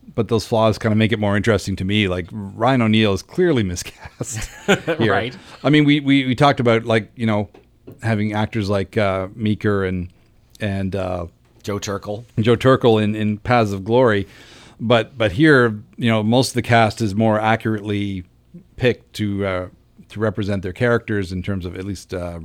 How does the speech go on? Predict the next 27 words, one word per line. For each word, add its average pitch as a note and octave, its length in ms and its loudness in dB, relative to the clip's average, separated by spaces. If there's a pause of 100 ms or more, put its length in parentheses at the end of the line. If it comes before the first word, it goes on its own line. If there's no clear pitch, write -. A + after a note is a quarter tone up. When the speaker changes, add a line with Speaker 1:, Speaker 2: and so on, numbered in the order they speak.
(120)
Speaker 1:
nationality G#2+ 600 0
or F2+ 60 -2
what F2+ 140 -4
have F#2+ 200 -2
you. G2 120 -4 (500)
Uh, A#2+ 320 4
and B2 160 2
then C3 80 4
you've A#2 120 4
got A#2 220 4
this - 300 -4
kind B2 240 2
of G#2 260 -2 (120)
blonde A#2 1080 -2 (1700)
American A#2+ 500 2
collegiate A#2+ 600 0 (160)
dude G#2 400 0 (260)
playing A#2 280 0
this - 440 0
kind A2 220 0
of F#2+ 220 -6 (760)
Irish, A#2 580 0
uh, A2 380 2
ne'er-do-well A2+ 680 2
<laughs> - 500 -10
from C3 260 -2
the, A2+ 240 0